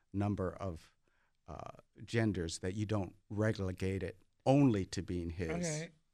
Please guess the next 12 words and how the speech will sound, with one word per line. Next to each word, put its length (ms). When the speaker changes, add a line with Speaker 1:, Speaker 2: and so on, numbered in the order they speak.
Speaker 2:
So 220
if, 160
let's 160
say, 280
this 180
is 100
kind 200
of 60
theological 480
discussion, 460
but 120
just 280